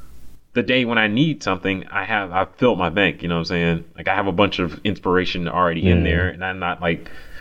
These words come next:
Speaker 1: going to the site, like, looking for something. 'Cause, like, I
Speaker 2: Yeah.
Speaker 1: joke,
Speaker 2: Well, I mean, that's why
Speaker 1: um, I joke with my wife, 'cause she was trying to come up with something, and several times she's been trying to come up with an idea for something, and she's always,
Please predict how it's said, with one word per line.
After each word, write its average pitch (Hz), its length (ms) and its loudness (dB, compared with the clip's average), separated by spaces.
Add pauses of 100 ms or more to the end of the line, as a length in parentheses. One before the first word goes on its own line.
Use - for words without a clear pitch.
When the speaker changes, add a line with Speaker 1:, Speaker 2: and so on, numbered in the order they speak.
(180)
Speaker 1:
going 107 260 4
to - 100 -12
the 95 100 -2
site, 92 420 0 (120)
like, 80 300 -2 (260)
looking 98 260 2
for 85 80 -2
something. 78 400 0 (1300)
'Cause, 139 100 0
like, 135 180 2
I 135 80 8
Speaker 2:
Yeah. 101 60 6
Speaker 1:
joke, 123 520 2
Speaker 2:
Well, 151 120 6
I 135 60 8
mean, 139 100 10
that's 147 140 8
why 131 160 6
Speaker 1:
um, 85 140 -4 (280)
I 135 60 -2
joke 135 160 4
with 101 100 0
my 98 100 2
wife, 92 340 2
'cause 82 280 -2 (960)
she - 160 -4
was 160 120 2
trying 143 180 2
to 113 60 -2
come 120 160 0
up 76 40 -4
with 95 100 -8
something, 92 400 2
and 90 120 -10
several 117 260 2
times 92 420 -2
she's 95 200 -6
been 92 100 -10
trying 95 220 -2
to 87 60 -12
come 101 120 -6
up 76 80 -6
with 85 120 -10
an 85 80 -4
idea 85 500 -2
for - 140 -14
something, 85 280 -6
and 78 100 -8
she's 92 220 -4
always, 80 300 -6